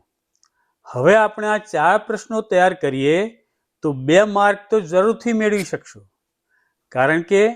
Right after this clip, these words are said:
આ પ્રશ્નમાંથી એક પ્રશ્ન તો અવશ્ય ફાઇનલ પરીક્ષામાં પૂછાય જ છે. તો આપણે એ પ્રશ્નોના જવાબ જોઈએ.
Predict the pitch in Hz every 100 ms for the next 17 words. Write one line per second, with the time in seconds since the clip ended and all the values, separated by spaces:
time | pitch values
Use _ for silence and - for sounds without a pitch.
0 | - _ _ _ - 127 156 190 196 -
1 | 208 208 - 226 294 _ - 160 175 185
2 | 185 - 202 196 233 135 147 160 - 190
3 | 202 202 127 120 165 165 143 143 - 139
4 | 185 _ 143 - 170 208 202 - 127 98
5 | _ _ _ _ _ _ _ _ _ _
6 | _ _ _ _ - 135 143 160 190 214
7 | 233 - _ _ - 196 233 208 185 190
8 | 180 175 226 - _ 123 107 156 165 175
9 | 113 120 104 98